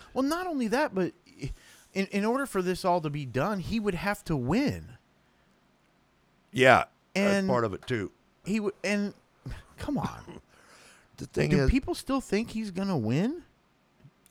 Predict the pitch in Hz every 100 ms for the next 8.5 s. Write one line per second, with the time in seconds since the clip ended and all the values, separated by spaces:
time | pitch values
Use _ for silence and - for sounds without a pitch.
0 | _ _ _ _ _ _ _ 180 214 240
1 | 220 196 208 - - 208 226 247 233 269
2 | 302 302 - _ _ _ _ _ _ _
3 | _ _ - 76 107 - 117 80 95 120
4 | 95 95 101 - 101 147 139 _ _ _
5 | _ _ - - 117 123 - 135 127 117
6 | 120 120 101 98 120 131 110 101 95 -
7 | - 95 101 101 123 147 85 95 - 87
8 | 85 90 87 85